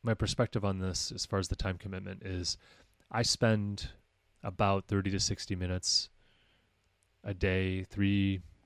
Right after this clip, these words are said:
two, three, four days a week. It just depends. Sometimes we take many weeks off in a row. Sometimes we do it many weeks in a row. But we, we, we do this, uh,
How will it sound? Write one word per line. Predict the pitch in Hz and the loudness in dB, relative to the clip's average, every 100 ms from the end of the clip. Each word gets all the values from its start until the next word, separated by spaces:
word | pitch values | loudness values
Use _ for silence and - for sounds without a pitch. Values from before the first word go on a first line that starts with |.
| _ | _
two, | - 104 101 | 0 4 4
three, | - 104 98 98 | 2 2 2 2
four | - 101 98 92 | 0 0 0 0
days | 92 87 | -2 -2
a | |
week. | 87 90 - | -4 -4 -8
It | - | -12
just | 92 | -10
depends. | - - 90 90 | -10 -6 -6 -6
Sometimes | - 92 98 92 | -6 -4 -6 -6
we | 92 | -6
take | 98 - | -6 -4
many | 92 92 | -4 -2
weeks | 92 - | -4 -4
off | 92 90 | -6 -6
in | 92 | -8
a | 95 | -8
row. | 92 90 - _ - _ _ _ _ 165 _ | -6 -8 -10 _ -20 _ _ _ _ -20 _
Sometimes | - 95 85 95 | -16 -14 -8 -6
we | 92 | -2
do | 104 | 0
it | 104 | 0
many | 98 98 | 0 0
weeks | 95 90 98 | -2 -4 -8
in | |
a | 92 | -8
row. | 92 90 _ _ _ _ _ _ _ - | -8 -8 _ _ _ _ _ _ _ -12
But | 107 | -10
we, | 107 | -10
we, | 110 104 101 - 104 | -10 -10 -10 -14 -14
we | 101 | -12
do | 117 117 | -6 -4
this, | 104 98 - - - | -4 -6 -8 -12 -16
uh, | 92 90 85 | -12 -10 -12